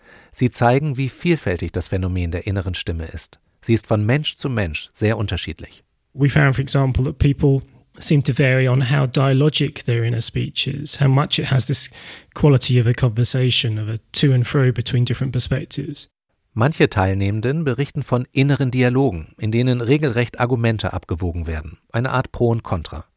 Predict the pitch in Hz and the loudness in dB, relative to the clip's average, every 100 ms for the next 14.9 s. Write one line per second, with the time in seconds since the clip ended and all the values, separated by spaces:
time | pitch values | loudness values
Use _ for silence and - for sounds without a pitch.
0 | _ _ - 123 139 170 160 - 131 131 | _ _ -8 -2 0 2 0 2 2 4
1 | 117 131 - 110 113 123 117 131 - 123 | 2 2 0 0 0 0 -2 -4 -2 -4
2 | - - 143 110 85 - 80 - - - | -6 -4 -4 -2 -6 -6 -8 -10 -12 -18
3 | _ _ _ - 131 139 123 143 135 135 | _ _ _ -2 2 2 4 2 4 2
4 | 127 127 139 131 131 - 135 135 127 - | 2 0 0 0 -2 -2 0 0 0 0
5 | 131 131 - 131 - 143 131 170 170 117 | -4 -4 -2 -2 0 2 4 4 2 -2
6 | - - 123 117 - 147 165 143 113 107 | -6 -4 -2 -2 2 4 4 4 0 -2
7 | - 123 131 123 123 127 - 131 120 - | -2 -2 -2 -2 -2 -4 -2 0 0 -4
8 | - - - - - - 120 - 123 - | -20 -20 -20 -18 -4 0 2 2 2 2
9 | 131 117 - - - - _ _ _ - | 0 0 -2 -6 -6 -10 _ _ _ -2
10 | 175 143 127 110 143 143 127 120 135 156 | 2 2 2 0 -2 -2 -2 -2 0 0
11 | 120 - 127 127 110 - 104 131 - - | -2 -2 -2 0 -4 -2 -2 -2 -4 -8
12 | 85 101 95 92 - 123 120 117 - 101 | -6 -4 -4 -4 0 0 0 -4 -4 -4
13 | - 127 139 - - 117 - 107 113 - | -2 0 0 -2 -10 -8 -4 -2 -2 -2
14 | 110 107 95 87 78 - 85 78 92 | -2 -2 0 -2 -6 -8 -8 -8 -16